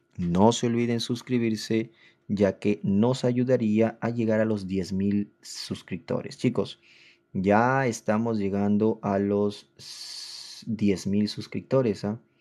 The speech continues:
Ya estaremos llegando a los diez mil suscriptores en nuestro canal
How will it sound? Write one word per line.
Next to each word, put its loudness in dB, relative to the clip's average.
Ya 0
estaremos -2
llegando -2
a -4
los -4
diez -6
mil -6
suscriptores -2
en -2
nuestro -4
canal -6